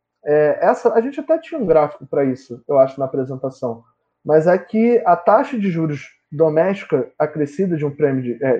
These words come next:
desculpa, descontada de um prêmio de risco, ela ficou abaixo da taxa internacional. E aí isso gera o quê? Isso gera um desincentivo pra entrada de capitais. Não é à toa que o peso, por exemplo, dos investidores estrangeiros na dívida pública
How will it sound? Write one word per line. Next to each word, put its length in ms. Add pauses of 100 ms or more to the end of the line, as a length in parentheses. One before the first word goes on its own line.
desculpa, 420
descontada 680
de 60
um 60
prêmio 300
de 100
risco, 380 (440)
ela 140
ficou 300
abaixo 500
da 80
taxa 300
internacional. 640 (1300)
E 120
aí 260
isso 240
gera 200
o 80
quê? 100
Isso 180
gera 200
um 120
desincentivo 1000 (280)
pra 180
entrada 460
de 100
capitais. 600
Não 220
é 60
à 80
toa 420
que 300 (300)
o 80
peso, 480
por 100
exemplo, 300
dos 160
investidores 540
estrangeiros 560
na 160
dívida 320
pública 640